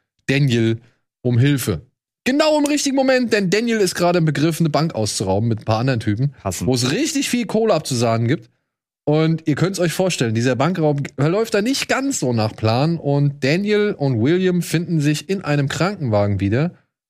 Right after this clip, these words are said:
Speaker 1: mit einer, ja, Rettungsassistentin, nee, einer Rettungssanitäterin,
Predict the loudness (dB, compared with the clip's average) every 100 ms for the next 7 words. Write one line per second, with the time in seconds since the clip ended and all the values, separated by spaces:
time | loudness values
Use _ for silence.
0 | _ _ -2 -2 -2 0 2 2 0 -2
1 | -6 _ _ _ _ -2 0 0 0 -2
2 | -4 -2 -2 -2 -2 -2 0 0 0 0
3 | 0 0 0 0 -2 -2 0 0 0 0
4 | 0 -2 -4